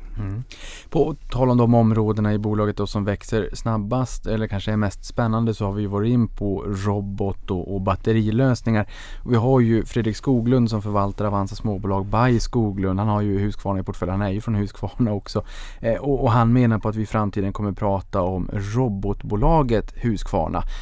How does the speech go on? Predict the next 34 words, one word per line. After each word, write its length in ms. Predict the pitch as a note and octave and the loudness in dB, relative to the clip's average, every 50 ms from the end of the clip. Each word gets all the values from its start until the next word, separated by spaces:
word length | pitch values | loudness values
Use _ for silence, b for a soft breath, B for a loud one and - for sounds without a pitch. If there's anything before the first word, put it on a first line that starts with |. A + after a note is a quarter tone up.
| B B | B B
När 100 | B A#2 | B 2
jag 80 | A2+ G#2+ | 2 2
har 80 | G#2+ | 2
sett 160 | - A#2 G#2+ | 0 0 0
den 80 | - G2+ | 0 0
här 80 | G2+ G2 | 0 0
dokumentären 680 | G2 F#2 - G2+ G2 F#2 - C3+ C#3+ D3 D3 D3 C3+ | -2 -2 -2 -2 -2 0 2 2 4 4 4 4 2
så 160 | - - A#2 | 0 0 -4
känner 280 | A2+ - A2+ G#2 G#2 G#2 | -2 0 0 0 2 2
jag 120 | G#2 G2+ | 0 0
ju 80 | F#2+ G2 | 0 0
lite 220 | G2 G2+ - - | -2 -4 -2 -2
grann 120 | G#2 F#2+ F#2 | -2 -2 -2
att 160 | F#2 F2 - | -2 -2 -2
det 60 | G2+ | -2
här 140 | F#2+ F#2+ F#2 | 0 0 0
har 60 | G2 | 0
väl 140 | G#2+ C3 B2+ | 0 -2 -2
funnits 360 | - - A#2 A2 G2+ F#2 - | -2 -2 -2 -2 -2 -2 -2
i 80 | G#2 G2+ | -2 -2
ert 180 | F#2+ F#2 F#2 | -2 -2 -2
D 100 | F#2 G2 | -2 -2
N 120 | F#2 F#2 F2+ | -2 -2 -2
A 100 | F2+ F#2 | -4 -4
sedan 140 | - F#2 F2 | -4 -4 -2
Bengt 240 | - F2+ F2+ E2+ | -2 -2 -2 -2
Anderssons 480 | F#2 F2 E2 E2+ G2+ A2+ A#2 D#3 D3+ - | -4 -6 -6 -6 -6 -4 0 0 -2 -2
tid 220 | - A#2+ A2+ G#2+ | 0 -2 -2 0
då. 200 | G2 - F#2 - B B B B B B B B B B | 0 0 -2 -2 B B B B B B B B B B
Ehm, 400 | B G2 G2 F#2+ F#2+ F#2+ G2 G2 - | B -6 -4 -2 0 0 0 -2 0
me-, 220 | A#2+ B2+ B2+ A#2+ - | 0 2 2 2 4
men 380 | C3 B2 A2+ A2 A2 A2+ G#2+ - - - - - | 4 4 4 4 4 2 2 -2 -6 -10 -6 -4
robotbolaget 1040 | B2+ B2+ A#2 A#2+ C#3+ E3+ D#3+ B2+ A2 A2 A#2 - - B2 B2 C#3 C#3+ D3+ C#3+ B2+ A2+ | -2 -2 0 2 2 2 2 2 0 -2 -2 -2 -2 0 2 2 2 2 0 0 -2
Husqvarna? 560 | D3+ C#3+ A2 - - - C#3+ D3 B2+ - - | -2 -4 -4 -4 -6 -6 -6 -4 -6 -6 -8